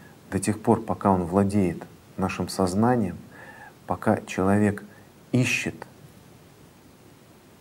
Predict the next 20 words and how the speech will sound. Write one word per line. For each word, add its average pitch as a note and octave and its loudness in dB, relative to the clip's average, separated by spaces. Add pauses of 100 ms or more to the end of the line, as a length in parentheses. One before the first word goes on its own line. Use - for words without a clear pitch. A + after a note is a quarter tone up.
(360)
утешение, G2 0 (720)
где A2 4
бы F#2+ 0
то F#2 -2
ни G#2+ 4
было, F2 -2
кроме F#2 0
Христа, G#2+ -4 (840)
его F2+ -4
душа F#2 -2 (260)
будет G2 -6
мучиться. F2 -6 (680)
Его F2 -8
душа A#2 -4 (840)
будет F#2+ -2 (640)
питаться, G#2+ 0 (360)
ну, A2 -4
теми G#2 4
рожками, F#2 2
которыми F2+ -2